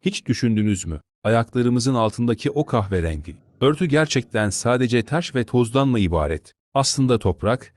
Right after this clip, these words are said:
sandığımızdan çok daha fazlası. O yaşayan, nefes alan bir ekosistemdir. Bugün toprak neden canlıdır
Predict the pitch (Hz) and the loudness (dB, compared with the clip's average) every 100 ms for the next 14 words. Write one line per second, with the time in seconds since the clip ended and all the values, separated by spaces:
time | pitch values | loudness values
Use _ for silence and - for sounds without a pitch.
0 | _ - - 123 120 117 120 110 113 110 | _ -8 -2 2 2 2 2 0 0 0
1 | - 175 - 123 117 - 92 82 78 - | 0 -2 0 0 0 -2 -4 -4 -8 -10
2 | - _ - 170 165 147 147 143 160 160 | -12 _ 0 2 4 2 0 2 0 -4
3 | _ _ 107 107 170 - 127 127 123 104 | _ _ -2 0 0 2 2 2 2 0
4 | 90 - 90 90 - 82 73 76 - _ | -2 -2 -2 -4 -4 -4 -6 -12 -18 _
5 | _ 156 165 143 120 151 151 156 165 127 | _ 0 4 2 2 0 0 0 0 0
6 | 117 110 110 92 92 82 76 73 - | 0 2 2 2 0 0 -4 -8 -14